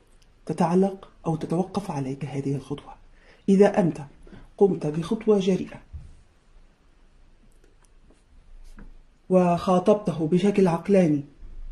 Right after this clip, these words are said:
وبدون عاطفة، بشكل عقلاني، ودخلتما إلى لب الموضوع، إلى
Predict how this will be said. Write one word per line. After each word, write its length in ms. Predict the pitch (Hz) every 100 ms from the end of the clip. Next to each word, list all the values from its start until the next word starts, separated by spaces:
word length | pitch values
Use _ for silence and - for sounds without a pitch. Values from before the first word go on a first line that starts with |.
| - - - - - -
وبدون 1160 | 170 165 160 160 - - _ - 190 190 240 190
عاطفة، 540 | 160 151 151 - 143 - _ _ _ _ _ _ _ _ _
بشكل 380 | 156 214 214 233
عقلاني، 560 | 185 180 165 143 139 139 - _ _ _ - _
ودخلتما 760 | 175 180 190 208 196 208 202 185 190
إلى 440 | 185 170 170 - _ _ - _
لب 240 | 180 240 196
الموضوع، 640 | 180 160 139 147 151 151 _ -
إلى 440 | 202 196 196 196